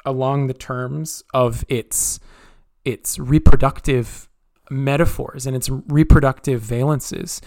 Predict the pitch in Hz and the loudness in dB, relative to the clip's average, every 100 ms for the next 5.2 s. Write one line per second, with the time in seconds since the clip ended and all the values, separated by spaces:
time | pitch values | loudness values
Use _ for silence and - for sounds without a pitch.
0 | - - - 170 - 175 147 - 233 - | -20 -12 2 2 2 -2 0 0 -2 -2
1 | - 180 - 165 139 - 127 117 107 113 | 2 2 2 -4 -6 -8 -8 -8 -8 -10
2 | - _ _ _ 151 - 196 147 139 - | -16 _ _ _ -6 -4 -4 -6 -8 -4
3 | 139 160 151 - - 151 214 - 320 330 | -4 -4 -4 0 2 4 2 0 -4 -2
4 | 170 147 165 170 165 - - 151 139 - | -2 -2 0 0 -2 -4 0 0 0 -4
5 | - | -10